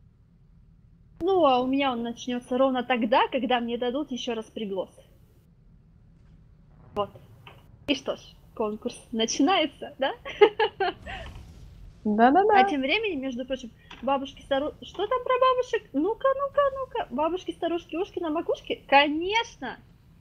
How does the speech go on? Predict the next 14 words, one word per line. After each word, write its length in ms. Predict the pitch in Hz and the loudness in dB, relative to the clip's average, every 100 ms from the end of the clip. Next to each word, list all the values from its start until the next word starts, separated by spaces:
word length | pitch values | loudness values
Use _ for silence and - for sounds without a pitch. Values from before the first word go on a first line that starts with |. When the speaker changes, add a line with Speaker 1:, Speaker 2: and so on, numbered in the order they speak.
| - _ _ _ - - _ _ _ | -20 _ _ _ -20 -20 _ _ _
Speaker 1:
Конечно. 640 | - 240 226 220 311 - 247 - - - - - - - - | -4 -4 -4 -8 -12 -16 -18 -20 -20 -20 -20 -20 -20 -20 -14
А 100 | 226 | -8
двадцать 380 | 226 262 262 254 | -4 -4 -6 -14
четыре 300 | - 262 240 | -8 -2 -2
это 120 | 233 | -4
что? 300 | 240 - 349 - - - - - - - - - - - - - | -10 -6 -8 -8 -20 -20 -20 -20 -20 -20 -20 -20 -20 -20 -20 -8
Где 140 | 240 233 | -6 -4
двадцать 340 | 233 233 233 | -6 -8 -8
два? 220 | 226 285 - - - | -4 -6 -8 -16 -8
Двадцать 360 | 233 233 - - | -8 -8 -12 -10
четыре? 300 | - 392 359 - | -2 0 -2 -2
Кому 180 | 277 269 | 0 2
двадцать 220 | 226 208 - | 0 -4 -10
четыре? 240 | 214 | -12